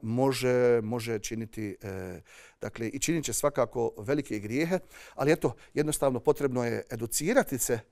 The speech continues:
dakle, o grijesima, e, upoznavati ove uzroke zbog kojih ljudi, e, griješe, upoznavati štetne i pogubne posljedice grijeha, kako bi se, inša Allahu ta'ala, sačuvalo od grijeha i griješenja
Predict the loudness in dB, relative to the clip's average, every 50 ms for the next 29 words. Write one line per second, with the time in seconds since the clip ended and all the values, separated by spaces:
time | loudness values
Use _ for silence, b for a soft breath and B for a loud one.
0 | b b b b b -12 -8 -6 -4 -2 -2 0 0 2 2 2 2 2 0 2
1 | 4 4 4 4 2 b b b b b b b b -4 -2 0 0 0 0 0
2 | 0 -2 -2 -2 -2 -2 -4 -4 -4 -6 -8 -6 -2 -2 0 6 6 8 8 8
3 | 6 4 2 4 4 4 4 4 4 4 4 4 4 4 2 2 2 0 -4 -8
4 | -8 -4 -2 -2 -2 -2 -2 -4 -4 -2 -4 -4 -4 -2 -4 -4 -2 -2 -2 0
5 | 2 2 2 2 2 0 0 0 0 B B B B B B B -10 -6 -4 -4
6 | -2 0 2 2 2 2 0 0 -2 -4 -4 -4 -8 _ _ _ _ _ _ -6
7 | -6 0 4 4 4 4 4 2 0 0 0 0 -4 -4 2 4 4 6 6 4
8 | 2 2 0 -2 2 4 4 4 4 2 2 2 2 0 -2 -2 -2 -2 0 0
9 | 2 4 2 2 2 0 B B B B B B B _ -6 -4 -2 -4 -4 -4
10 | -4 -6 -6 -6 -8 -8 -6 -4 -4 -4 -4 -4 -6 -8 -8 -8 -8 -6 -6 -6
11 | -6 -6 -6 -4 -2 2 4 4 4 4 2 -2 -6 -8 -8 -6 -4 -2 -2 -2
12 | -4 -6 -10 -10 -8 -6 -6 -6 -4 -4 -4 -4 -2 -4